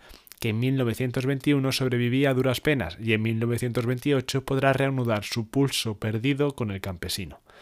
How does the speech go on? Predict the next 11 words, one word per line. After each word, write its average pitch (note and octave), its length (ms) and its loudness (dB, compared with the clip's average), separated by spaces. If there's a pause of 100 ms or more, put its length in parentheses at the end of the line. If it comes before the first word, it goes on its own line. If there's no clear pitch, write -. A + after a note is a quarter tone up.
(460)
Ningún C#3 340 0
gobierno D3 580 4
podrá D3 400 2
prescindir C3+ 680 2
de A#2+ 140 -2
cierta C#3 420 2
libertad C3 520 0
económica B2+ 760 -2
y B2+ 120 -6
de G#2 100 -2
empresa, G2+ 540 -2